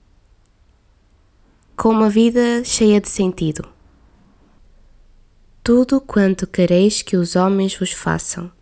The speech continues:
assim fazei-o vós também."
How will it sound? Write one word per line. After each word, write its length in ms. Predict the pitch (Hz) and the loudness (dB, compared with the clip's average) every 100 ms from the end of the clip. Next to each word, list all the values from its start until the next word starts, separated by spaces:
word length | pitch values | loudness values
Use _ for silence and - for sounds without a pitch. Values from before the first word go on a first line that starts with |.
| _ _ _ _ _ | _ _ _ _ _
assim 400 | - 208 - 247 | -2 0 2 2
fazei-o 840 | 254 - 233 196 180 170 160 165 247 | 2 2 2 4 4 4 0 -2 -8
vós 460 | - - 160 160 - | -10 -2 -2 -2 -4
também." 500 | 185 170 160 147 | -2 -2 -2 -4